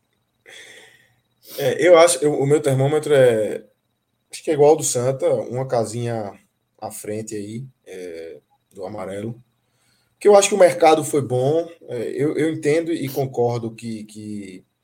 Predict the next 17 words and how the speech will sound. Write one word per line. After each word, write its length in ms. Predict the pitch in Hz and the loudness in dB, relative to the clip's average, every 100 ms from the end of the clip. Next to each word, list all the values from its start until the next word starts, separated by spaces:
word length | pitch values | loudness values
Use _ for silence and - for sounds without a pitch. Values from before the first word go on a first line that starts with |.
| _ _ _ _ _ _ _ _ - | _ _ _ _ _ _ _ _ -14
os 140 | 117 | -12
traumas 600 | - 113 123 131 127 113 | -4 2 4 2 0 -6
e 80 | 117 | -8
medos 320 | 110 117 117 | -4 -4 -4
de 80 | 113 | -8
dois 220 | 113 113 | -8 -8
mil 80 | 113 | -8
e 40 | |
vinte 160 | 110 113 | -8 -12
e 40 | |
três 500 | 107 107 107 107 - _ _ _ _ _ _ | -10 -10 -8 -10 -14 _ _ _ _ _ _
ainda 320 | 113 127 135 | -6 2 4
vão 260 | 123 123 165 | 4 2 0
circular, 580 | - 143 120 117 131 135 | -2 -6 -4 0 0 2
podem 360 | - 143 147 | 2 2 2
gerar 460 | 131 127 127 127 127 | 2 2 2 -2 -6
crises 760 | 123 131 135 120 117 - - | -8 -6 -6 -6 -8 -10 -14